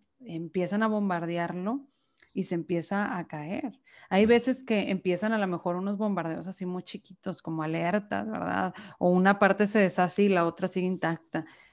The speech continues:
Pero cuando ya terminas, pues se deshace todo. Y entonces haz de cuenta que quedan todos los escombros. Y retirar un escombro, yo creo que eso es algo que m-, muchas veces no vemos. Cuando se derrumba algo,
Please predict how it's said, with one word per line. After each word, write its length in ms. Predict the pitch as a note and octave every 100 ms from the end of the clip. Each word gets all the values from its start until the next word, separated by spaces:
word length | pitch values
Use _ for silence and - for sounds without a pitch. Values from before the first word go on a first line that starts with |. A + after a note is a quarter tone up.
| _
Pero 240 | G3 G3
cuando 240 | G3 F#3+ F#3+
ya 160 | F#3+
terminas, 560 | F3+ G#3+ A#3 A3 A3+ A#3+
pues 260 | - F#3+ -
se 100 | F3+
deshace 460 | E3 - D#3 A3+
todo. 420 | G#3 F#3 A3+ C4 - _ -
Y 120 | E3+
entonces 260 | D#3 E3 G3
haz 80 |
de 80 | G3
cuenta 200 | A3 A3
que 100 | A3+
quedan 260 | G#3 G3+ G3+
todos 220 | G#3 G#3+
los 180 | A#3 A3+
escombros. 720 | G3+ - G#3 G3 E3+ E3+ - - - - _ _ _
Y 220 | A3 G#3 G3+
retirar 720 | G3 G3+ G3+ G3 G3 F#3+ F3+ - -
un 220 | A3 G3+
escombro, 480 | G#3+ - G#3 F#3 F3+
yo 140 | F3+
creo 160 | G#3 -
que 260 | B3+ -
eso 120 | G#3 A#3
es 120 | B3+
algo 240 | A#3 A#3+
que 100 | A#3+
m-, 220 | A3 G3+ -
muchas 360 | F#3+ F#3 G#3+
veces 320 | G3+ G#3 G#3+ G#3
no 160 | G3
vemos. 560 | F#3+ F#3 D3+ D3 - _ _ _ _
Cuando 420 | G#3 G3 G3 F#3
se 160 | F3 G3
derrumba 600 | F#3+ F#3+ G3+ A3+ B3 B3
algo, 420 | A#3+ A3+ C4 D4+